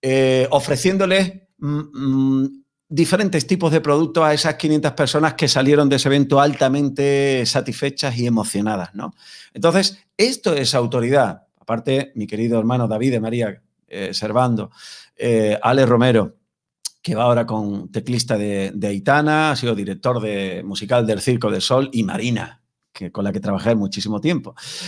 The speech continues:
Bueno, pues, autoridad es esto.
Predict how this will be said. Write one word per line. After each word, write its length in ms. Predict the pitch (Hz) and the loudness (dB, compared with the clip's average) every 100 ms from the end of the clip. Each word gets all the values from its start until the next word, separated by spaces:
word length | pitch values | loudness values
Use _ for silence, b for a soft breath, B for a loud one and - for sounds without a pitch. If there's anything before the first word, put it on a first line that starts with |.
| 175 | -4
Bueno, 260 | - 170 139 | 2 4 4
pues, 840 | 156 147 135 - - - - - _ _ _ | 4 6 6 2 -2 -12 -12 -14 _ _ _
autoridad 560 | 170 170 180 180 269 240 | 2 4 4 4 4 4
es 160 | 190 | 2
esto. 580 | 285 - 185 104 127 | 0 0 -2 -2 -6